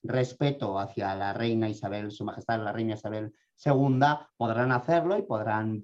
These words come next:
podremos ver las imágenes que todos tenemos en la cabeza, ¿no? De respeto hacia este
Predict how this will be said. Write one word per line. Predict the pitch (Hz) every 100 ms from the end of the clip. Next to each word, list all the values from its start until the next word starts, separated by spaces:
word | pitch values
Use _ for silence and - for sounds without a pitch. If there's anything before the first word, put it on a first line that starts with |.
| -
podremos | 107 117 131 113
ver | 139 147 113 - _
las | 120 113
imágenes | 127 123 170 147 117 110
que | 113
todos | 117 113
tenemos | 117 110 113 113
en |
la | 110
cabeza, | 107 110 113 117
¿no? | 113 127 135 _
De | 120 131
respeto | 135 131 - 127 - 139 131 -
hacia | 113 110 104
este | 107 - 113 104